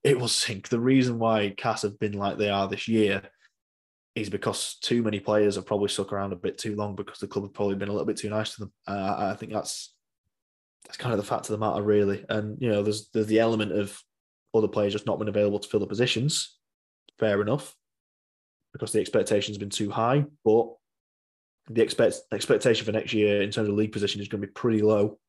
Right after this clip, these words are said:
We don't necessarily, you know, we're not aiming at Old Trafford next season. We shouldn't be.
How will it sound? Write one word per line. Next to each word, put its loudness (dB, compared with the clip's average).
We -4
don't 2
necessarily, 2
you -4
know, 0
we're -2
not 0
aiming -2
at -4
Old 0
Trafford -2
next -4
season. 2
We -6
shouldn't -2
be. 0